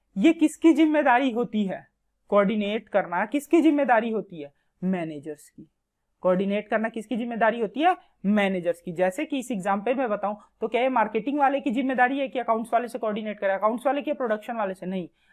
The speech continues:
अब इन सबके ऊपर क्या होगा? एक मैनेजर होगा यहाँ पे बैठा हुआ। ये जब,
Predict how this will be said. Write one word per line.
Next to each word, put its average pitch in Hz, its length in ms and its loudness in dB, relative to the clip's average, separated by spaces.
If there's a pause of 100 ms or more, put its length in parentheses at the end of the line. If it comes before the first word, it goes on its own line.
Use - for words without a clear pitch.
(140)
अब 175 100 -2
इन 214 160 -2
सबके 214 340 -6
ऊपर 233 260 -4
क्या 226 180 0
होगा? 175 340 -4
एक 208 200 -2
मैनेजर 180 460 -4
होगा 160 240 -6
यहाँ 170 220 -4
पे 175 120 -8
बैठा 151 300 -4
हुआ। - 180 -18 (720)
ये 285 320 4
जब, 233 240 -2